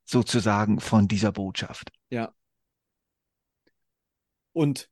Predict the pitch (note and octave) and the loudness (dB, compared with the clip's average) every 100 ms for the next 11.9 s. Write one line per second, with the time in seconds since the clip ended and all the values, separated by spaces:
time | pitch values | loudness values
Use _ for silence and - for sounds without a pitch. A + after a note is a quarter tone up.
0 | _ _ _ _ _ _ _ _ _ _ | _ _ _ _ _ _ _ _ _ _
1 | - C3 D3 C3 C#3+ - C3 C#3+ D#3 D3 | -2 0 0 -2 -6 -4 0 0 0 -2
2 | C#3+ C#3 A#2 C3+ A#2+ A2+ A2+ C3 F3 - | -2 -2 -4 -4 -4 -2 -2 -2 -4 -4
3 | B2 - C3 C3+ - A#2+ - G#2+ G2+ A2+ | -4 0 -2 -2 -6 -8 -8 -8 -8 -8
4 | - - D#3 E3+ F3+ - _ _ _ _ | -10 -6 -2 -2 -4 -10 _ _ _ _
5 | _ B2 A#2+ D3+ C#3 C#3 C#3 C#3 C3 C3 | _ -8 -4 -2 -2 -2 -2 -2 -2 -2
6 | C3 C3 - B2+ A2 F#2+ G#2+ A#2+ - B2+ | -2 -4 -4 -4 -4 -8 -6 -8 -4 0
7 | B2+ B2+ B2 - G2 A#2+ C3+ - D3+ C#3 | 0 0 -8 -4 -2 -2 -6 -6 -8 -6
8 | E3 C3 _ _ _ - B2+ C3+ B2+ B2 | -8 -10 _ _ _ -12 -4 -2 2 2
9 | A#2 - B2 C3 C#3 B2 B2 A2+ - A#2+ | 2 -2 -2 0 0 0 -2 -2 0 0
10 | A#2 E3 A2+ - A2+ A#2 G#2+ B2+ A#2 A2+ | 0 -2 -8 -10 -6 -2 0 4 6 6
11 | A#2+ C#3 C3 D#3+ D#3+ C3+ C3 C3 | 6 0 -4 -4 -4 0 -2 -2